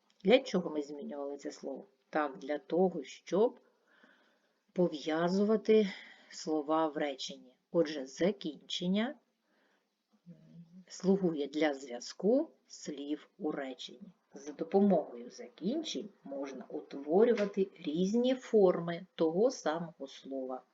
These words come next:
Ну, наприклад, у нас в вправі була книжка, книжки, книжками, або ж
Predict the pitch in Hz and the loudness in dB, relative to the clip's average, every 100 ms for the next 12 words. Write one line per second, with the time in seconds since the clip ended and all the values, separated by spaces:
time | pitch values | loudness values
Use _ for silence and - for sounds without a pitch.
0 | _ - - - - - _ - 311 240 | _ -20 -20 -20 -20 -20 _ -4 2 2
1 | 180 165 160 - 160 143 - - - 147 | 2 0 0 -2 -4 -6 -8 -14 -4 -2
2 | 139 131 135 123 - 160 147 135 - - | -2 -4 -4 -6 -6 -8 -6 -8 -8 0
3 | 240 311 262 - 156 151 131 - - 226 | 2 0 -4 -8 -6 -6 -6 -6 0 2
4 | 262 - - 147 151 143 - - _ _ | 2 0 -6 -8 -4 -2 -4 -6 _ _
5 | _ _ _ _ _ _ _ _ - 156 | _ _ _ _ _ _ _ _ -8 -6
6 | 147 165 262 220 - - - - - - | -4 0 2 2 0 -10 -20 -20 -20 -20
7 | _ _ _ _ _ _ _ _ - - | _ _ _ _ _ _ _ _ -20 -20
8 | - - - - - - - - - - | -20 -20 -20 -20 -20 -20 -20 -20 -20 -20
9 | _ - 165 185 208 - - | _ -4 -2 4 4 4 -6